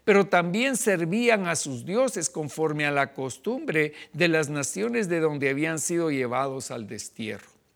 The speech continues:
Hasta el día de hoy siguen haciendo conforme a sus antiguas costumbres.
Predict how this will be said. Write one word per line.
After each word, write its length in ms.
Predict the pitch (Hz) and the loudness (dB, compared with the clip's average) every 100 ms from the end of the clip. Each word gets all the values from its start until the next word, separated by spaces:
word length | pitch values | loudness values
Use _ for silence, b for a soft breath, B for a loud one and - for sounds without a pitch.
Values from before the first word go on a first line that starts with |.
| _ _ _ B B B | _ _ _ B B B
Hasta 420 | 165 175 - 165 | 4 4 4 4
el 180 | 156 156 | 4 2
día 340 | 202 262 262 254 | 0 2 4 6
de 80 | |
hoy 360 | 233 170 165 170 B | 4 4 0 -2 B
siguen 600 | - - 269 269 277 254 | -8 -2 2 2 2 -2
haciendo 600 | 208 - 233 254 262 254 | -4 -2 -2 -2 2 2
conforme 540 | 214 196 143 175 165 165 | 4 0 0 -4 -2 -2
a 80 | 151 | -4
sus 240 | 156 147 | -4 -2
antiguas 580 | 135 - 151 151 160 - | -4 -2 -4 0 -2 -2
costumbres. 800 | 202 - - 269 226 - - | -8 -8 -2 -2 -2 -6 -10